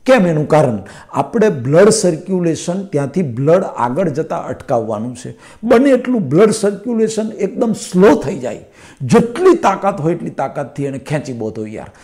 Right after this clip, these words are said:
ગોઠવારી દો. એટલે શું થશે કે આ જે ડંખ દીધો છે ને એ ઝેરને આખા શરીરમાં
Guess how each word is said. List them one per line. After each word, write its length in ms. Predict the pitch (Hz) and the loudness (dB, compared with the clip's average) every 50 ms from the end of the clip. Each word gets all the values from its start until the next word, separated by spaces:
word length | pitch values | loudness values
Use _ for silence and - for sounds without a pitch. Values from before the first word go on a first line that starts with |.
| _ - | _ -2
ગોઠવારી 560 | - 175 196 190 - 107 123 113 107 110 110 | 0 2 2 2 0 -2 -4 -4 -4 -6 -8
દો. 100 | - 90 | -12 -12
એટલે 400 | 78 - _ - - - - 190 | -14 -18 _ -20 -20 -14 -10 -10
શું 280 | 208 - - - 392 302 | -8 -2 2 2 2 2
થશે 320 | - - - - 190 185 190 - - - - - - _ _ | 2 0 -2 -2 -4 -10 -12 -14 -20 -20 -20 -20 -20 _ _
કે 80 | - - | -10 -10
આ 280 | - - - 127 - | -10 -6 0 2 4
જે 180 | - 175 262 285 | 4 6 6 6
ડંખ 300 | 294 269 247 285 - 262 | 6 6 6 6 6 4
દીધો 340 | 220 302 311 311 311 294 269 | 4 6 6 4 4 2 0
છે 140 | - 220 185 | 0 -2 -2
ને 240 | 151 123 107 - - - - - _ - | -2 -4 -6 -10 -14 -20 -20 -18 _ -2
એ 240 | 208 294 269 262 190 | 2 2 2 2 2
ઝેરને 480 | 123 156 175 180 175 165 185 214 269 - - - - | 4 6 6 6 6 6 4 2 0 0 -4 -8 -8
આખા 400 | 120 120 131 - - - 220 233 | -4 -4 -4 -4 -2 2 2 4
શરીરમાં 760 | 226 - - - 208 160 202 220 190 202 185 190 208 214 214 | 4 2 0 -4 -4 -2 -2 -4 -2 -2 -4 -4 -4 -4 -6